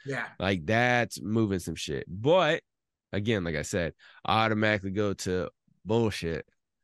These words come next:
Speaker 2: I think it's set up and planned. Whether Darius knew about it or not, that's up for debate, obviously, and nobody could really know unless you're in the situation.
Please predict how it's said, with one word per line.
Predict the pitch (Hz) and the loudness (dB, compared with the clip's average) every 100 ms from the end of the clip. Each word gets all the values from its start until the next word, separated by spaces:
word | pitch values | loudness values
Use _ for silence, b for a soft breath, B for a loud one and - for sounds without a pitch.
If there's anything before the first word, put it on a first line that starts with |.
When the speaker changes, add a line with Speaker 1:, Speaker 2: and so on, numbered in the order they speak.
| _ | _
Speaker 2:
I | 101 | -2
think | 107 107 95 | 0 -2 -2
it's | 92 - | -4 -4
set | - 107 104 | 0 2 4
up | 98 | 2
and | 87 82 | -2 -4
planned. | 147 170 160 160 160 _ b b - | 0 2 2 0 -4 _ b b -4
Whether | 110 110 | -2 0
Darius | 113 117 117 110 113 | 0 2 2 0 0
knew | 117 113 | 2 2
about | 104 107 107 | 2 2 2
it | |
or | 98 101 | 0 0
not, | 101 101 78 - | 0 0 -2 -2
that's | 113 123 127 127 - | 2 4 2 0 0
up | 117 104 | -2 0
for | 107 | -2
debate, | 95 87 90 67 | -2 0 -2 -2
obviously, | 65 69 78 - 98 98 | -2 -4 -6 -6 -2 0
and | 104 110 | 2 2
nobody | 113 110 104 101 | 2 2 0 0
could | 101 | 0
really | 95 95 87 | 0 -2 -2
know | 95 98 95 92 | 0 0 0 0
unless | 92 90 78 | -2 -4 -2
you're | 78 | 0
in | 131 | 2
the | 107 | 2
situation. | 98 - 101 98 95 90 87 | -2 -2 0 0 0 -4 -8